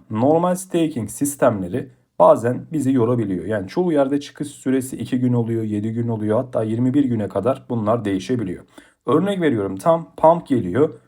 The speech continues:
Ne oluyor? Coin'iniz kilitli. Ya da tam dump geliyor, yani bir düşüş oluyor.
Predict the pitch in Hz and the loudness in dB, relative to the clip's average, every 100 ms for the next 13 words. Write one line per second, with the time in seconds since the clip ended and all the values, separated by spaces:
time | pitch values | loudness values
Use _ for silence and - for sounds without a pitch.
0 | _ - 175 123 143 139 135 107 117 127 | _ -2 0 2 2 2 0 2 -2 -4
1 | - 127 - 95 - _ _ _ _ 135 | -6 -8 -6 -10 -12 _ _ _ _ 2
2 | 156 151 - 175 - 143 143 156 - 117 | 2 2 4 2 2 2 4 4 0 -2
3 | 95 107 110 107 117 123 - - 120 90 | -2 0 -2 -2 -2 -2 -2 -4 -4 0
4 | 117 143 | 0 0